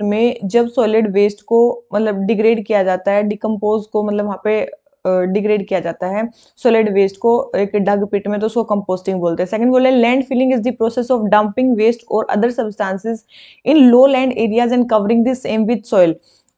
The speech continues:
उसको लैंड फिलिंग बोलते हैं। और थर्ड है इंसिनरेशन, "The dried solid waste is safely burnt in closed apart-, compartment with proper provisions of treatment of harmful gases।" तो आप सभी को पता है कंपोस्टिंग बिल्कुल इसी को बोलते हैं, जिसमें हम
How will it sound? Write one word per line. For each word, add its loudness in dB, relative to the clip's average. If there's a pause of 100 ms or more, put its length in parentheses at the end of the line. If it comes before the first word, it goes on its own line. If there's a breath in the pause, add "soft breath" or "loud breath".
(160)
उसको 0
लैंड 4
फिलिंग 0
बोलते 0
हैं। 0
और 0
थर्ड 0
है 0
इंसिनरेशन, 2 (160)
"The 0
dried 2 (120)
solid 4
waste -2
is -2 (140)
safely -2
burnt 2
in 0
closed 2
apart-, -2 (140)
compartment 0
with -2 (120)
proper -2 (960)
provisions 2
of 2
treatment -4
of -4
harmful 0
gases।" -2 (380 soft breath)
तो 2
आप -2
सभी 0
को 2
पता -4
है 0
कंपोस्टिंग 0
बिल्कुल 0
इसी -4
को 4
बोलते 0
हैं, 2
जिसमें -2
हम 0